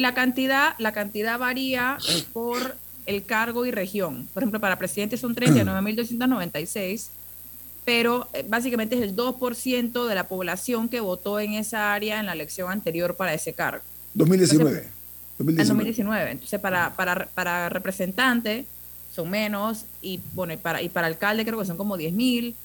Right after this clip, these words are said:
Speaker 1: el de la cap-, la capital por lo menos, pero en, el ca-, el alcalde de Colón sería otra cantidad, y así.
Speaker 2: Para la capital son ocho mil doscientas cuarenta y tres firmas.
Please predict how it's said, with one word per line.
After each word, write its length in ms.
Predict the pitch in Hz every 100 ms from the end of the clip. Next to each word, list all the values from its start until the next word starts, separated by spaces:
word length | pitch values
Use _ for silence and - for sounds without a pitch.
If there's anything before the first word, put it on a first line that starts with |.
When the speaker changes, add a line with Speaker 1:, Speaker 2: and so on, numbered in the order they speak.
| - - -
Speaker 1:
el 100 | 185
de 80 | 180
la 140 | 175
cap-, 180 | 185 -
la 140 | 185
capital 440 | - 175 170 214 214
por 120 | 196
lo 100 | 175
menos, 420 | 214 208 208 226
pero 260 | 208 180 170
en, 160 | 160 165 -
el 100 | 190
ca-, 80 | 185
el 140 | - 175
alcalde 380 | 160 180 185
de 80 | 196
Colón 380 | 190 170 190 196
sería 360 | 196 165 175 170
otra 200 | 175 185
cantidad, 580 | 175 165 160 214 240 - - - -
y 120 | - 170
así. 320 | 156 - - - - - - -
Speaker 2:
Para 140 | - 156
la 80 | 147
capital 300 | 156 160 214
son 120 | 190 202
ocho 200 | 147 151
mil 600 | 190 202 202 202 196 - -
doscientas 400 | 120 135 165 175
cuarenta 220 | 143 131 123
y 20 |
tres 140 | 139
firmas. 460 | 123 113 - - -